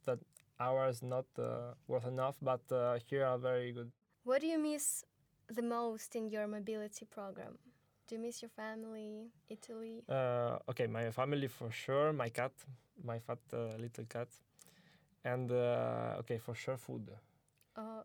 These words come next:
Speaker 2: <laughs>
Speaker 1: Yeah, but, um, here's there's, there are a lot of things that I like, but, uh, there's no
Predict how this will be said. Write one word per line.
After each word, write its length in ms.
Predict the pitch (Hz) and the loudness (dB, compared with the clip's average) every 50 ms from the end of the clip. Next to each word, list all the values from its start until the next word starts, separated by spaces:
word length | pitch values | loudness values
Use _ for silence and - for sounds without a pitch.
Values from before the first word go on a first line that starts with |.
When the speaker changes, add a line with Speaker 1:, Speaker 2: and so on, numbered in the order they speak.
| - - - | -8 -4 -2
Speaker 2:
<laughs> 320 | 285 285 - 311 294 294 | -2 0 0 0 0 0
Speaker 1:
Yeah, 220 | 135 135 131 127 123 | 2 2 2 2 2
but, 260 | 123 131 127 - - | 2 0 0 2 2
um, 160 | 135 127 120 - _ - - - _ _ - - _ _ _ _ _ - - | 0 0 0 -2 _ -16 -18 -18 _ _ -20 -20 _ _ _ _ _ -12 -4
here's 280 | - 180 214 247 277 208 | 2 2 4 4 4 4
there's, 340 | 165 156 143 135 120 120 113 - - - | 6 6 6 6 4 0 -4 -6 -4 0
there 120 | 135 135 | 2 2
are 120 | 135 131 | 4 4
a 40 | 127 | 4
lot 140 | 143 160 - | 2 0 0
of 100 | 180 139 | -4 -8
things 300 | - - 139 135 139 135 | -6 -4 -4 -2 -2 0
that 160 | 131 127 120 - | -2 -2 -2 -2
I 60 | 120 | -2
like, 280 | 117 113 110 113 131 - _ _ _ _ _ _ _ _ - - _ _ _ _ _ _ _ _ - | -2 -2 -2 -2 -4 -6 _ _ _ _ _ _ _ _ -20 -20 _ _ _ _ _ _ _ _ -8
but, 340 | 123 123 131 139 147 156 - - - - | -4 0 2 2 2 2 0 -2 2 4
uh, 160 | 170 175 - - _ _ _ - | 4 4 4 2 _ _ _ -12
there's 380 | - 120 123 131 127 127 117 - | -6 -2 0 0 0 0 -2 -2
no 360 | 135 135 139 147 156 156 147 | 0 2 4 4 4 2 2